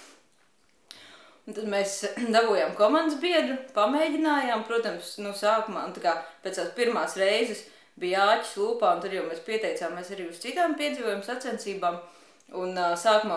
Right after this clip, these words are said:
protams, mēs tur cīnījāmies ar kontrolu laiku un, ā,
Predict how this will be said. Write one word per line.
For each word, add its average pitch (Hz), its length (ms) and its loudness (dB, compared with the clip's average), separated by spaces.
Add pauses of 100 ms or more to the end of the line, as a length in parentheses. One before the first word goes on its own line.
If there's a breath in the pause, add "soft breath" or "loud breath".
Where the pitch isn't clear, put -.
protams, 196 260 -6
mēs 180 220 -8
tur 180 80 -8 (160)
cīnījāmies 170 640 -4
ar 180 80 -8
kontrolu 240 640 2
laiku 190 480 0
un, 170 100 -6
ā, 170 120 0